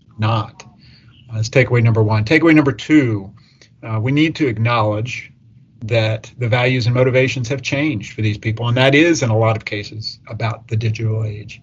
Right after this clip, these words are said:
Number three, society as a whole is much more inclusive and diverse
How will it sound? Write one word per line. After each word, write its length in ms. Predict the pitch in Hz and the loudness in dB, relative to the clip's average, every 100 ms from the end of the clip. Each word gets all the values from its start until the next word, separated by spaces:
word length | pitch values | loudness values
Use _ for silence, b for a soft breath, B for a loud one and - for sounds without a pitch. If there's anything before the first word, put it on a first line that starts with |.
| b b b 139 | b b b 2
Number 220 | 143 131 | 4 4
three, 300 | - 165 151 | 6 6 6
society 800 | - 123 - 147 143 156 180 170 | 2 -4 0 0 0 -2 -4 -2
as 160 | 127 | -2
a 60 | 113 | -2
whole 560 | - - 175 113 110 110 | -6 0 0 2 -2 -2
is 200 | 117 117 | -4 -2
much 260 | 135 - | -2 -2
more 180 | 135 120 | -4 -2
inclusive 540 | 110 - 147 139 151 | -4 -2 -2 0 0
and 140 | 127 110 | 0 2
diverse 720 | 110 101 120 131 139 - - | 0 2 4 4 2 -6 -20